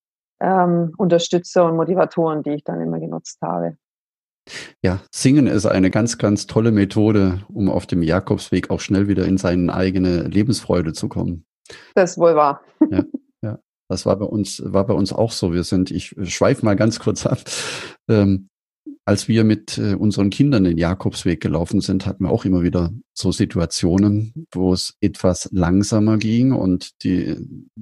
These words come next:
Speaker 2: die Lust auf Pause oder auf das Weiterlaufen dann immer la-,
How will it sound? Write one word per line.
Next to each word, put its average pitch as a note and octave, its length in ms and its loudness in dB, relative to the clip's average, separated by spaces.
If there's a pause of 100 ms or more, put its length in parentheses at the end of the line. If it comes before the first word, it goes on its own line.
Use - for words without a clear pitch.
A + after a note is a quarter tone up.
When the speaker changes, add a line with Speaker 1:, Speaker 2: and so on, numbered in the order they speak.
(140)
Speaker 2:
die - 240 -6 (200)
Lust G#2 520 -6
auf F#2 360 0 (680)
Pause A2 560 4
oder F#2 260 2
auf - 140 -2
das F2+ 200 -2
Weiterlaufen G2 960 2
dann F#2+ 160 2
immer F2+ 360 2
la-, F2 220 0